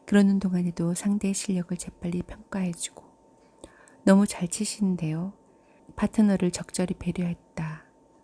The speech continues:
내가 칠게요." 나는 멋진 샷을 넣은 다음에는 겸손한 표정을 보여주었고 경기에서 이긴 다음에는 조용히 흡족한 표정을 지었으며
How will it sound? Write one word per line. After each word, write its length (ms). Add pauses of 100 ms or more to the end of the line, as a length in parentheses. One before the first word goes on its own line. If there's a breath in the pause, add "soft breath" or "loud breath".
(560)
내가 240
칠게요." 680 (440 soft breath)
나는 280
멋진 360
샷을 340
넣은 220
다음에는 600
겸손한 500
표정을 400
보여주었고 880 (500 loud breath)
경기에서 540
이긴 260
다음에는 540
조용히 420
흡족한 540
표정을 320
지었으며 600